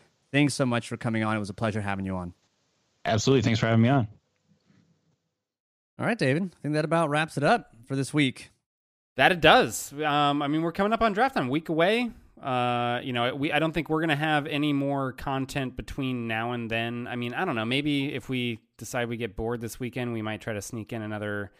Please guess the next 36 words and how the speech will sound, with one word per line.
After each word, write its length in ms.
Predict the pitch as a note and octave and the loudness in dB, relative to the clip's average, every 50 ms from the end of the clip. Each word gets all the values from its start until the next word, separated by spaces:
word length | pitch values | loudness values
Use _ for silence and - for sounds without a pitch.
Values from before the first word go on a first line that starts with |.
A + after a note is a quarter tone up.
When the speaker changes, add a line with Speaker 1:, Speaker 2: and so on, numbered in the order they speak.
| _ _ _ _ _ _ _ | _ _ _ _ _ _ _
Speaker 3:
uh, 320 | - F#2+ G2 G2 G2 G2 - | -14 -10 -8 -8 -6 -8 -6
scouting 540 | - - - - A2+ G2+ G#2 G#2+ G#2+ G#2 G2 | -8 -8 -6 -4 -2 -2 -2 -2 -4 -6 -8
profile 540 | - A#2 G#2+ G2 - - G#2+ G#2 G#2 G#2 | -8 -8 -8 -8 -8 -8 -6 -6 -6 -6
on, 300 | G#2 G2+ G2+ G2+ G2+ G2+ - | -6 -8 -10 -10 -12 -12 -12
on 160 | G#2 G#2 G2 | -14 -14 -14
Patreon 500 | F2+ - A#2 G#2 - - A2+ G#2 G#2 G#2 | -12 -12 -12 -12 -12 -12 -12 -10 -10 -10
or 60 | G2+ F#2 | -12 -12
something 280 | - G#2+ G2+ - A2+ | -14 -16 -16 -14 -14
like 180 | G#2+ G2+ F#2 - | -14 -14 -12 -10
that. 260 | A2 G2+ G2 F#2+ - _ - | -8 -8 -8 -8 -10 _ -8
But 180 | G#2+ G2 G2 - | -8 -8 -6 -4
Speaker 1:
It's 160 | F#3+ G3+ - - _ - - | -4 -4 -4 -8 _ -4 0
Speaker 3:
yeah, 80 | D3 | 0
I 40 | C3+ | 2
think 40 | C3 | 4
Speaker 1:
possible, 260 | B2 A2+ A2 A2 G#2 | 2 2 2 0 -2
Speaker 3:
as 120 | G#2 G2 F#2 | -2 -2 0
far 160 | A2 G#2+ G#2 | 2 2 2
Speaker 1:
but 60 | A#2 | 2
Speaker 3:
as 100 | A#2 G#2+ | 0 -4
pods, 600 | - _ - - C3 B2 B2 A#2 A2+ G#2+ G#2 G#2 | -8 _ -6 -4 -2 0 0 0 -2 -4 -6 -10
that's, 380 | - A#2 G#2+ G#2+ - - - - | -8 -8 -8 -8 -8 -10 -10 -8
uh, 220 | A2+ A2 A2 A2 G#2+ | -6 -6 -6 -6 -8
that's 220 | A2+ A2+ - - | -10 -12 -12 -12
it 160 | C#3 C#3+ B2 | -12 -12 -12
till 140 | - B2 A2+ | -10 -12 -12
draft. 400 | G#2 A#2+ A#2+ D#3+ F3 C#3 - _ _ _ _ _ _ - | -10 -10 -10 -10 -10 -12 -16 _ _ _ _ _ _ -2
Speaker 1:
I 100 | B2+ C#3 | -2 0
just 220 | C3 D3+ F3+ - | 0 0 0 0
signed 220 | - E3 D3+ C#3 C3+ | 2 0 2 2 2
up 160 | C3 - - | 0 0 -4
for 260 | - - B2+ A#2+ A2 | -4 0 0 0 0
Taking 460 | - - - B2 B2+ A#2 C3 B2 A#2+ | 0 -2 -4 -4 -4 -2 -4 -4 -4
Care 260 | - - - B2 A#2+ | -4 -4 -2 -2 -2
of 100 | A#2 A2 | -2 -2
Babies, 640 | F#2 G2 G2 G#2 G#2+ A#2+ C#3 F3+ F#3 - - - | -2 -4 -4 -2 -2 -2 -4 -4 -4 -6 -8 -10